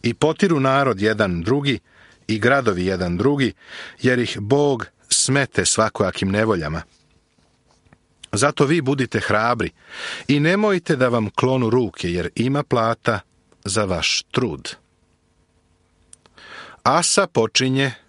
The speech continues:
da se obraća Bogu. Ovaj prorok ga u tome ohrabruje i objašnjava mu zašto su imali tako mnogo problema. Sumnjam u to da se poruka proroka odnosi na nas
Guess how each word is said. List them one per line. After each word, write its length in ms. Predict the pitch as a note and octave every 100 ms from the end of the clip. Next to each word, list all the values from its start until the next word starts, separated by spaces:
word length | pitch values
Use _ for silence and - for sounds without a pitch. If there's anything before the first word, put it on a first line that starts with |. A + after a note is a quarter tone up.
| _ _
da 140 | F#2+
se 160 | G#2 G2
obraća 420 | E2 E2 F#2 A2+
Bogu. 360 | G2+ A2 E2 - - - _ _ _ _ - - - - -
Ovaj 360 | C3 C3+ C3 A2
prorok 500 | A2+ B2 D3 D#3 A#2
ga 140 | A2+
u 80 | G#2
tome 300 | - A2+ G#2
ohrabruje 720 | F2+ - D3 C3+ F#2 D#2+ - _ _ _ _ -
i 140 | G3+
objašnjava 800 | G#2+ F#2+ A#2+ B2+ - D3+ D3 C#3+
mu 200 | C#3 B2 _ -
zašto 520 | F#2+ B2+ D3+ - D3
su 180 | - F#2
imali 320 | G#2+ A2 G2+
tako 340 | - F#2 -
mnogo 360 | F#2+ G#2+ G2 D#2+
problema. 540 | E2 D#2 E2+ E2+ D#2+ - _ _ _ _ _ _ _ _ _ _ _ _ _ _ _ - - - - - -
Sumnjam 540 | - G3+ G#3+ G3 D3+
u 120 | C#3 C3+
to 220 | D3 A2+
da 120 | G2+
se 180 | - G#2
poruka 460 | - C#3 B2+ A2
proroka 520 | F#2 A2 A#2+ C3+ - C3
odnosi 520 | A2+ A#2 B2 - C3+
na 120 | A#2+
nas 500 | F#2+ F#2 G2+ - -